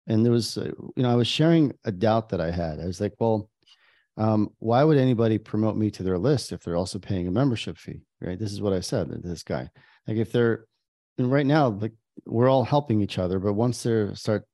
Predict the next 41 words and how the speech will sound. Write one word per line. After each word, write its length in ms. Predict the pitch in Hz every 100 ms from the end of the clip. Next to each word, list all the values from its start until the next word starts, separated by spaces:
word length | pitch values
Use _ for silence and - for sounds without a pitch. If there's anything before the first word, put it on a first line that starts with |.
| _
paying 280 | - 139 156
me 80 | 101
something, 380 | 104 87 98 95
then 180 | 95
why 160 | 95 101
would 160 | 107 104
they 220 | 101 101 _ _ _ _
promote 300 | 95 98 98
me 100 | 104
to 140 | -
their 160 | 98 135
list? 340 | 95 90 - _ _ _ _ _ _ _ _ _ -
And 200 | 113 113
this 140 | 110
guy 200 | - 127
said 220 | 127 127 -
to 80 |
me, 320 | 110 110 110 113 -
he 80 | 110
said, 280 | - 110 - _
he 80 | -
said, 120 | 110
"Dov, 220 | 139 123
you 60 | 104
don't 140 | 135
understand." 500 | 120 101 - 139 110
He's 140 | 95 -
like, 140 | 101 - - _ _ _ _ _ _ _ _ _ _ _ _
"You're 180 | - 131
setting 420 | 127 165 185 175
a, 260 | 120 101 87 _ _ _ _ _ -
um, 400 | 104 98 98 - _ _ _ _ _ _ _ _ _ _
the, 220 | 107 127 - _ _ _ -
you're 220 | 131 123
setting 340 | - 180 208
a 60 | 127
tone 600 | - 139 117 85 90 90 -
in 160 | 113
terms 300 | 98 131 120
of 140 | 104 90
generosity. 840 | 113 104 95 98 98 90 85